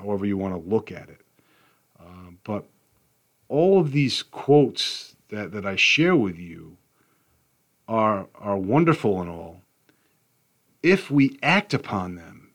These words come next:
if, if we put some action in place in moving ourselves to the, the direction that we want to, to go to, our dreams, our desires.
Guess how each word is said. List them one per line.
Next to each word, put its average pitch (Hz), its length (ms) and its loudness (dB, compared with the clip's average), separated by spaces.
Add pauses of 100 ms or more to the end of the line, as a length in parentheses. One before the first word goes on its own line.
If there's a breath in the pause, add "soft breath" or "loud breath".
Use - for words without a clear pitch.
if, 135 240 -4
if 151 180 0
we 147 140 2
put 196 260 0
some 131 320 0
action 139 460 0
in 113 160 0
place 156 480 0
in 110 120 0
moving 139 380 4
ourselves 123 840 -2 (640 soft breath)
to 131 600 2
the, 113 120 -6
the 107 200 -4
direction 117 560 2
that 117 160 2
we 113 160 0
want 123 440 0
to, 101 260 -6 (160)
to 117 120 -6
go 123 260 2
to, 76 300 -12 (280)
our 101 100 -14
dreams, 117 880 -4 (840)
our 98 80 -12
desires. 110 920 -6